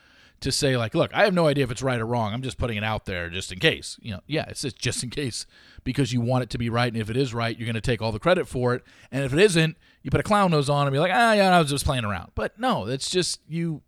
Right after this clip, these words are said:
you, you interfered in people's lives and reported false information. Trust me, I did it. I've done it before in the past. I haven't done it in years. It's just, I'm, I've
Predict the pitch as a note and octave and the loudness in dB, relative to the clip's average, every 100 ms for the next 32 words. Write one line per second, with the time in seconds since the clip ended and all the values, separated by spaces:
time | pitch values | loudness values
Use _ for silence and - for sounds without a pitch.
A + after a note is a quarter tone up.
0 | _ D#3 F#3+ F#3+ E3+ E3+ A3 A3 F#3+ G#3 | _ -2 -2 -2 -2 0 4 4 4 2
1 | G3+ F3 D3+ D3 B2 C#3 C3+ C3+ B2 - | 2 2 -2 -6 -4 0 2 0 -2 -12
2 | _ - - - _ C#3 C3+ B2+ C#3+ C#3 | _ -20 -20 -20 _ -6 -4 -2 0 0
3 | - C3+ B2 B2+ A#2+ D3+ E3 - - - | 0 -2 0 -4 -4 -4 -4 0 0 2
4 | D3 C#3+ F#3 D#3 B3 - _ _ D3 D#3+ | -2 -2 2 4 2 0 _ _ 0 4
5 | A3+ A#3 F3 G3+ G#3 D3+ A#2+ D3 D#3+ G3+ | 6 6 4 2 4 4 4 0 4 4
6 | A#2 - - - _ _ _ _ - C#3 | 4 -4 -12 -20 _ _ _ _ -4 0
7 | D3+ C#3+ F3+ F3 E3+ A3 G#3+ - - - | 0 2 2 2 0 2 2 -2 -10 -14
8 | - - C3+ - C3+ C#3 B2+ B2 | -12 -8 -6 -4 -4 -4 -4 -4